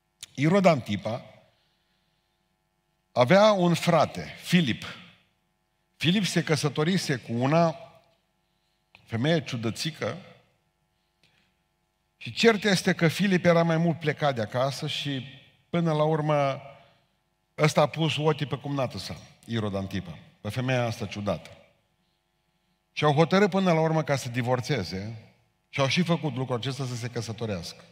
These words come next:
Ioan Botezătorul n-a suportat ideea acestei căsătorii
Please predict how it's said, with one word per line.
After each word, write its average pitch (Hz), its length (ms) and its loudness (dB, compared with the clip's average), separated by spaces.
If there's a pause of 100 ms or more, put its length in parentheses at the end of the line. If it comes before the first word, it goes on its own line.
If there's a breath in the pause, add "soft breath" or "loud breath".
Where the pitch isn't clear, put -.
(1000)
Ioan 160 340 4
Botezătorul 160 1000 2 (720)
n-a 190 200 6
suportat 151 600 2
ideea 135 280 0
acestei 131 380 -2
căsătorii 123 880 -4